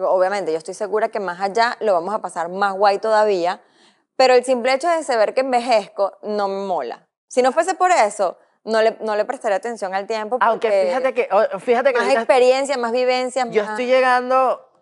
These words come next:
Speaker 2: a los cuarenta. Qué fuerte, todavía me falta un añito.
Speaker 1: Año y medio.
Speaker 2: Vale, pero ya, ya, dentro de poquito. Y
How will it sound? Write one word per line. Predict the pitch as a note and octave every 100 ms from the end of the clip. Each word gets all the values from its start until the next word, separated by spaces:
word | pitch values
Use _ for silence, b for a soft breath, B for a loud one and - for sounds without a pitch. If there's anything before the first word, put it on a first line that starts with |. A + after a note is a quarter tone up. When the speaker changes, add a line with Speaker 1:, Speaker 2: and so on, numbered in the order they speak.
| _ _ _ -
Speaker 2:
a | F#3
los | F3+ E3+
cuarenta. | F#3+ F3 F3 B2 A#2+ D#3 G3+ _ _ _ _ _ _ _ _ _ -
Qué | D3
fuerte, | - - C#3 G#2+ A#2+
todavía | D3 D3+
me | G3
falta | F3 E3+
un | F3+
añito. | F3+ C3+ - F#2+ _ _
Speaker 1:
Año | E3 F3
y | F#3
medio. | F3 B2 - _ _ _ -
Speaker 2:
Vale, | C3+ A#2+ F#2
pero | A#2
ya, | A#2+ A#2+ A#2+
ya, | A2+ G#2+ A#2+ B2
dentro | E3 B2+ B2
de |
poquito. | A2 G#2+ A#2 - - b b b b b _ _ _ -
Y | G3+ G3+ G3+ _